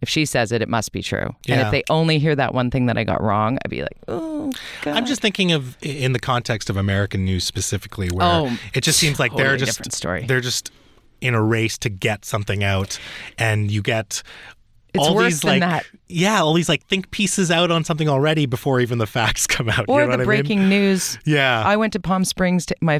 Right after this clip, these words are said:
Speaker 1: folks have a place down there, and I went to visit them at, at spring break two years ago, I guess.
Speaker 2: Mm-hmm.
Speaker 1: Deep in the Trump,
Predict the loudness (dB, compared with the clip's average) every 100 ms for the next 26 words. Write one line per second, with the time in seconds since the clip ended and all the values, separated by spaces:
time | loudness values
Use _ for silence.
0 | 0 -2 -2 -2 -2 0 0 2 2 4
1 | 4 2 2 2 0 0 -2 -2 0 0
2 | 0 -2 -4 -4 -2 0 0 -2 -6 -18
3 | _ -4 0 2 0 0 0 -2 -4 -6
4 | -8 -4 0 0 0 0 2 2 0 -2
5 | -4 0 -2 -2